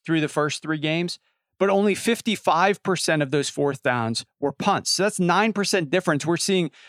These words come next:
you know, a lot m-, fewer punts this season on fourth down. What we're seeing more of are field goals we've seen a hundred seventy-four field goals, whereas in twenty nineteen, we saw only a hundred forty-nine.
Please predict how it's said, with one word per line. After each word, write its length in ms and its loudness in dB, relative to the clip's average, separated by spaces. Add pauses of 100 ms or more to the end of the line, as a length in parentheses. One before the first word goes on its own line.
you 80 0
know, 220 2 (340)
a 140 2
lot 340 2
m-, 80 -8 (260)
fewer 360 2
punts 580 -2 (140)
this 200 0
season 360 0
on 160 2
fourth 320 -2
down. 220 2
What 140 0
we're 100 -2
seeing 340 0
more 280 2
of 300 2 (320)
are 400 2 (340)
field 320 2
goals 480 0 (380)
we've 160 0
seen 180 2
a 60 4
hundred 260 2
seventy-four 540 0
field 320 0
goals, 340 0 (120)
whereas 560 2
in 220 0
twenty 300 0
nineteen, 560 0
we 100 -2
saw 200 2
only 140 0
a 40 -6
hundred 220 0
forty-nine. 720 0